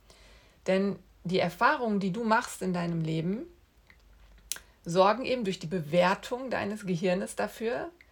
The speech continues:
ja, dass eine bestimmte Realität vorherrscht bei dir. So ist deine Realität eine andere als meine Realität.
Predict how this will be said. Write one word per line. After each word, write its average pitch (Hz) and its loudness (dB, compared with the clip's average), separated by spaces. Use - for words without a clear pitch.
ja, 208 0
dass 208 0
eine 208 0
bestimmte 233 -2
Realität 214 2
vorherrscht 214 0
bei 160 -8
dir. 185 -10
So - -4
ist 170 -6
deine 214 6
Realität 214 2
eine 185 2
andere 208 2
als 185 0
meine 240 -2
Realität. - -10